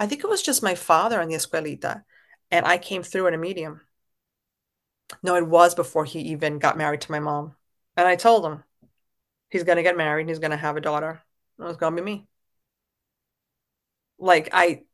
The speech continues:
I told him all this, and he, you know, he met my mom, and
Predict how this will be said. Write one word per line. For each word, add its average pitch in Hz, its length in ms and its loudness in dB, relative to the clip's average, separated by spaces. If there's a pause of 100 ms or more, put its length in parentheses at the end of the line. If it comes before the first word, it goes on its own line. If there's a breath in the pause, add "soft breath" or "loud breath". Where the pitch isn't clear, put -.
(420)
I 175 120 6
told 175 760 -2 (100)
him 175 220 -2
all 165 200 2
this, 160 540 -2 (160)
and 160 600 -4 (500)
he, 180 240 -4 (1600)
you 233 120 4
know, 196 40 6
he 185 140 0
met 175 180 4
my 160 120 2
mom, 208 400 2
and 156 260 -6